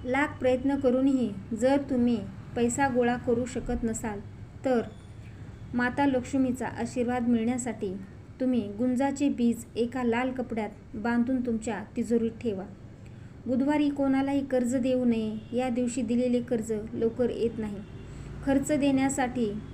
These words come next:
घेण्यासाठी देखील दिव-, दिवसाची काळजी घ्या आणि मंगळवारी कर्ज घेऊ नका. परत या दिवशी लोकांकडून घेतलेले पैसे परत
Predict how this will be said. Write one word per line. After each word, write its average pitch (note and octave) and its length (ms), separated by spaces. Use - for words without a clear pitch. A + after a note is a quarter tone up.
घेण्यासाठी B3 680
देखील A#3+ 420
दिव-, A3+ 500
दिवसाची C4+ 500
काळजी A#3 420
घ्या A3+ 260
आणि B3 260
मंगळवारी A#3+ 680
कर्ज A3+ 340
घेऊ A3 320
नका. A3 320
परत C4 300
या B3 160
दिवशी A3 520
लोकांकडून A3 600
घेतलेले A3 460
पैसे G#3 440
परत A3 160